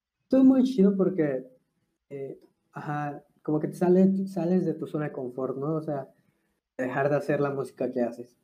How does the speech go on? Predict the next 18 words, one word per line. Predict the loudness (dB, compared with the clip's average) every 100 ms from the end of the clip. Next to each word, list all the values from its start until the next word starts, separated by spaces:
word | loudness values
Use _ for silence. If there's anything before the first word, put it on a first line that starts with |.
| _ _
o | -8
sea, | -6
para, | -4 -4 -4 -6
para | -6
hacer | -2 -2
otra. | -2 -6 -14 _ _ _ _ _ _ _ _ _ _ -8
Entonces, | -4 -4 -2 -4 -6 -18 _ _ _ _ _ _ -20 _ 0
pues, | 2 4 0 -4 -10 -20 _ _
a | 2
mí | 2 4
se |
me | 4
ocurrió | 4 4 4
la | 6
idea | 6 4 2
de | -2
que, | 0 0 -2 -8 -16 _ _ _ _ _ _ _ _ _ _ _ -2
ajá, | 0 2 -2